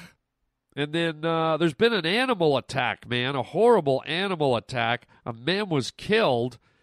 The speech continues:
and you're never gonna, uh, guess wh-, what killed him. A very unassuming, uh, animal has taken the life of a human being. Wow. Is it payback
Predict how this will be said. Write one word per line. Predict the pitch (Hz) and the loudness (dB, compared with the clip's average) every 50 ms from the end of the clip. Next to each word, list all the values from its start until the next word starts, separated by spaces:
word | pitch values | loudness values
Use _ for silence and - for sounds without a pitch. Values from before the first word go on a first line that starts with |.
| _ _ _ _ _ _ _ - | _ _ _ _ _ _ _ -6
and | 139 143 143 | -6 -4 -4
you're | 151 156 | -6 -8
never | 151 160 170 208 226 240 220 240 226 208 | -8 -4 0 2 2 4 4 4 2 2
gonna, | 170 180 196 185 180 175 170 165 160 | 2 0 2 2 2 2 2 2 4
uh, | 156 151 147 147 | 4 4 2 2
guess | 143 123 131 165 165 160 - - | 0 0 0 2 2 2 0 -4
wh-, | - 131 127 135 143 - - - | -8 -8 -4 -2 -2 -2 -4 -6
what | 110 104 117 135 151 135 - | -10 -4 -2 -2 -2 -2 -4
killed | - - 156 151 151 147 135 | -4 0 2 4 4 4 4
him. | 127 107 82 76 _ _ _ _ _ _ _ _ _ _ _ _ _ _ _ _ _ _ _ _ _ _ - | 2 0 -2 -6 _ _ _ _ _ _ _ _ _ _ _ _ _ _ _ _ _ _ _ _ _ _ -10
A | 120 | -6
very | 123 156 185 196 208 185 139 - | -4 -2 -2 -2 -2 -2 -4 -4
unassuming, | 147 170 175 175 160 135 - - - 147 156 156 151 147 139 127 117 - _ _ | -4 -2 0 0 -2 -2 -2 -4 -2 -2 -2 -2 -2 -4 -6 -6 -8 -14 _ _
uh, | 117 120 120 120 117 - | -8 -6 -4 -4 -4 -4
animal | - 135 151 156 151 143 123 113 107 101 98 98 - _ _ - | -2 -2 0 0 0 -2 -2 0 0 0 0 -2 -6 _ _ -8
has | 110 98 | -8 -8
taken | - - 151 156 147 - - 120 | -8 -4 -4 -4 -4 -4 -8 -8
the | 120 113 | -8 -6
life | 107 113 131 139 131 - 120 | -2 0 0 0 0 -2 -6
of | 110 101 | -8 -8
a | 107 | -8
human | 98 90 110 123 123 113 110 98 90 92 | -8 -6 -6 -6 -4 -4 -6 -6 -4 -4
being. | 110 120 123 113 101 87 80 78 _ _ _ _ _ _ _ _ _ _ _ _ _ | -4 -2 -2 -2 -4 -6 -10 -18 _ _ _ _ _ _ _ _ _ _ _ _ _
Wow. | - 90 98 123 135 135 123 107 90 78 - _ _ _ _ _ _ _ _ _ _ _ | -8 -2 0 2 2 2 2 2 0 -2 -8 _ _ _ _ _ _ _ _ _ _ _
Is | 143 151 151 | 0 0 2
it | 151 151 - - | 0 -2 -2 -4
payback | - 123 135 156 156 147 170 180 196 214 233 | -2 0 0 0 2 2 2 2 2 2 -2